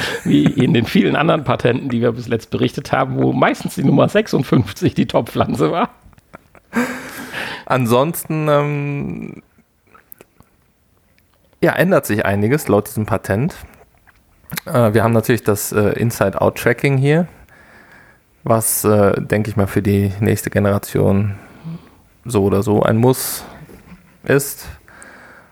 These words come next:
Speaker 2: Ähm, allerdings hier nur zwei Kameras vorne.
Speaker 1: Meinst du, das ist dadurch dann schon bestätigt, nur zwei, nur weil da so zwei Pümpel sind?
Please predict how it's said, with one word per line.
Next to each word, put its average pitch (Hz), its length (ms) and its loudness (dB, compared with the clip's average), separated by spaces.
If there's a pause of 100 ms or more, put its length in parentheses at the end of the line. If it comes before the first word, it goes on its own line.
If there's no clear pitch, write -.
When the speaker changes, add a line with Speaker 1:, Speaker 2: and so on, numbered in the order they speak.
(320)
Speaker 2:
Ähm, 110 340 4
allerdings 117 540 2
hier 143 360 2
nur 135 280 2
zwei 123 280 2
Kameras 147 480 0
vorne. 156 520 2 (760)
Speaker 1:
Meinst 139 380 -2
du, 214 40 2
das 190 140 0
ist - 80 -8
dadurch 190 260 2
dann 175 160 2
schon 180 160 2
bestätigt, 196 500 0
nur 127 140 4
zwei, 117 260 0
nur 135 160 4
weil 139 120 2
da 127 80 2
so 127 100 -2
zwei 123 340 0 (200)
Pümpel 110 380 0
sind? 101 300 -2